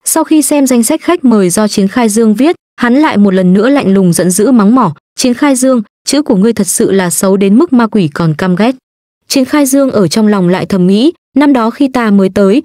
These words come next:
ngài rõ ràng còn nói ta mặc dù đọc sách không nhiều lắm, nhưng chữ viết cũng không tệ." Hắn uất ức, nhưng hắn không dám nói. Hắn thật sự rất hoài nghi, điện hạ nhà mình đột nhiên khác thường như thế, có phải là do rốt cục không nhịn được sự tầm thường của hắn nữa,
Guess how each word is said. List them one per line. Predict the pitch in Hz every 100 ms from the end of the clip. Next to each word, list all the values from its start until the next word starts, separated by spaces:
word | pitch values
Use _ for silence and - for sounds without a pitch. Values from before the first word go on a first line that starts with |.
| _ -
ngài | 247 240
rõ | 220 269
ràng | 285 240 180
còn | 190 180
nói | 180 190
ta | 240 226
mặc | 214 170
dù | 208 190
đọc | 180 170
sách | - 320
không | - 233
nhiều | 208 175
lắm, | 165 175 285 - _
nhưng | 285 294
chữ | 254
viết | 262 349 -
cũng | 202
không | 226 214 190
tệ." | 190 - _ _ _ _
Hắn | - 226 233
uất | 320 -
ức, | 359 - _ -
nhưng | 294 277
hắn | 233 220
không | - 262
dám | 214 180 170
nói. | 170 170 214 _ _ _ _
Hắn | - 247
thật | 254 277
sự | - 208
rất | 214 330
hoài | 254 196
nghi, | 196 240 233 - _ 240
điện | 226
hạ | 247
nhà | 202 208
mình | 196 185
đột | 180 185
nhiên | 220 233
khác | 247 320
thường | - 208 165
như | 208
thế, | 214 196 202 277 _ -
có | 254
phải | 277 214
là | 175 170
do | 214 208
rốt | 269 302
cục | 254 -
không | 247 226
nhịn | 226 -
được | 196 170
sự | -
tầm | 226 190
thường | 180 202 175
của | 175
hắn | 175 180
nữa, | 214 226